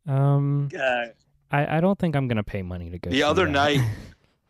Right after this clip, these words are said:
Speaker 3: the other night they were doing the premiere, and the social m-, media intern, uh, how she was posting, it read like she was having, like,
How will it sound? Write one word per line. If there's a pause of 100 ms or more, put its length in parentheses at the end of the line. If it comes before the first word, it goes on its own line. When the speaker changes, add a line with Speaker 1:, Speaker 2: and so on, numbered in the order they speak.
(140)
Speaker 3:
the
other
night
they
were
doing
the
premiere,
and
the
social
m-,
media
intern, (680)
uh, (260)
how
she
was
posting,
it
read
like
she
was
having,
like,